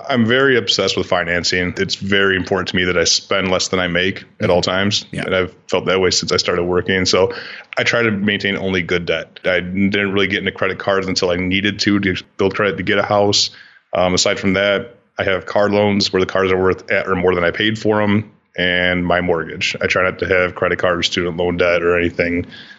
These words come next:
Speaker 1: that's gonna drag me down. So that's, uh, definitely made everything a lot more possible to
Speaker 2: Oh,
Speaker 1: play with the
Speaker 2: gosh.
Speaker 1: car hobby.
Speaker 2: Yes. Very, very wise young man you are. Take heed of those folks out there. Stay out of debt.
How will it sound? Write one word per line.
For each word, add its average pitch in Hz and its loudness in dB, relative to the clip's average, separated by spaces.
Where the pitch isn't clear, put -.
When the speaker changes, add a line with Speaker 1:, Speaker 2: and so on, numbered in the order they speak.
Speaker 1:
that's 92 0
gonna 87 -2
drag 87 2
me 76 -2
down. 78 -4
So 85 2
that's, - 0
uh, 95 4
definitely 98 0
made 92 0
everything 87 -2
a 104 0
lot 110 2
more 101 0
possible 87 -2
to 85 -4
Speaker 2:
Oh, 120 -2
Speaker 1:
play 98 0
with 90 -4
the - -4
Speaker 2:
gosh. - -2
Speaker 1:
car 85 2
hobby. 85 -2
Speaker 2:
Yes. 107 -2
Very, 127 -2
very 110 0
wise 104 -2
young 113 -4
man 104 -4
you 104 -2
are. 104 0
Take 220 0
heed 233 2
of 190 2
those 180 2
folks 170 0
out 160 2
there. 143 2
Stay 190 2
out 175 -2
of 151 0
debt. 131 0